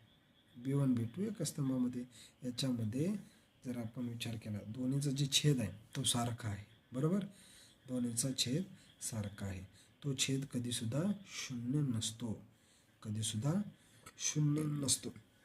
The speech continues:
मग या दोन्हीचा जो छेद आहे त्याला आपण डी म्हटलं, दोन्हीचा छेद आहे त्याला डी म्हटलं. आणि ज्यावेळी आपण एक्सची उकल काढत असतो, ज्याचा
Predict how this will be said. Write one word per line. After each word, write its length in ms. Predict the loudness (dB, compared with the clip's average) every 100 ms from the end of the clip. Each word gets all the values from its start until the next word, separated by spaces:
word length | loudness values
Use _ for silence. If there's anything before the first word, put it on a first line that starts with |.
| -20 _ -20 -20 -16
मग 280 | -4 0 0 0 -8 -20 -20 -20 _ _ _ _ _ _ _ _ _ -20 -20 -20 -14 2
या 220 | 6 6 4 -4 -8 2
दोन्हीचा 440 | 6 6 6 6
जो 120 | 4 4
छेद 240 | 2 2
आहे 120 | 2 0 0
त्याला 180 | 0
आपण 400 | 0 2 6 6 4 0 -4 4
डी 140 | 6
म्हटलं, 420 | 6 6 2 0 -4 -10 _ _ _ _ _ _ _ _ _ _ _ -10
दोन्हीचा 400 | -4 -2 0 0 0
छेद 180 | 2
आहे 140 | 2 2
त्याला 240 | 0 0 -2 -4 -12 -6
डी 200 | -2 0
म्हटलं. 360 | 0 0 -2 -6 -12 -20 -6
आणि 240 | -2 0 -2 -4 -12 -14 0
ज्यावेळी 500 | 6 8 8 6 4
आपण 240 | 0 -2 -2 -2
एक्सची 400 | 0 0 2 2
उकल 200 | 2 -2
काढत 340 | 0 -2 -2
असतो, 300 | -4 -2 -4 -4 -10 -18 -20 _ _ _ _ -6
ज्याचा 260 | -4 -2